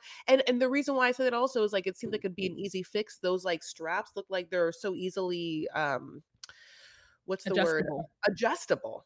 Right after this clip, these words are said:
Speaker 1: Yeah. Okay. She's on T V. So anyway, God bless. But this, but listen, she looks good. Okay. Well, go ahead.
Speaker 2: I would just like to say that that was a full maybe two and a half minutes of talking about a picture. And those of you guys who are on our podcast listening will never know what, what, what we're talking about. So here's what you need to do,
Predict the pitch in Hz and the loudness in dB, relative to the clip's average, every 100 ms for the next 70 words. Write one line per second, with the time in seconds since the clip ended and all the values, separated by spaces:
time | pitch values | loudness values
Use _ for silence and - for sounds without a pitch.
0 | _ 208 185 156 143 - 185 185 185 247 | _ 8 8 8 4 -2 4 4 4 4
1 | 262 262 311 226 190 220 180 165 170 - | 2 4 2 2 2 0 2 2 2 2
2 | - 233 185 226 - - 294 240 370 370 | 2 0 2 0 2 2 2 4 2 2
3 | 233 - 269 - 285 180 - - 156 - | -2 0 -2 0 -2 -2 -10 -6 -6 -6
4 | 156 147 - 208 233 262 285 285 269 233 | -12 -12 2 6 6 4 2 2 2 4
5 | 202 196 180 196 208 - 208 185 196 226 | 4 4 2 2 -2 -4 0 2 2 -2
6 | - - - 175 190 190 196 208 196 185 | -8 -20 -10 -2 2 2 0 -2 -2 0
7 | 175 170 165 160 190 - - 180 160 156 | -2 -2 -4 -2 -4 -6 -2 2 2 0
8 | - 180 214 180 170 165 165 185 175 233 | -2 -2 -2 0 2 0 0 -4 -2 0
9 | 262 311 - - - _ 185 180 170 185 | 2 0 -10 -20 -20 _ 0 2 4 6
10 | 202 240 233 220 214 220 190 180 165 156 | 6 4 2 4 2 2 2 2 -2 -4
11 | - - 220 - 170 147 156 - 202 - | -4 -6 -6 -4 -2 0 -2 -4 -2 -2
12 | 170 156 156 170 170 165 170 160 151 147 | -4 -4 -4 0 2 2 2 0 0 -2
13 | 151 165 147 170 165 156 165 151 160 143 | -4 -4 -4 -2 -2 -2 -2 -4 -4 -10
14 | - 190 175 233 - 214 180 175 143 - | -8 -6 -2 -2 0 -2 -2 -6 -6 -12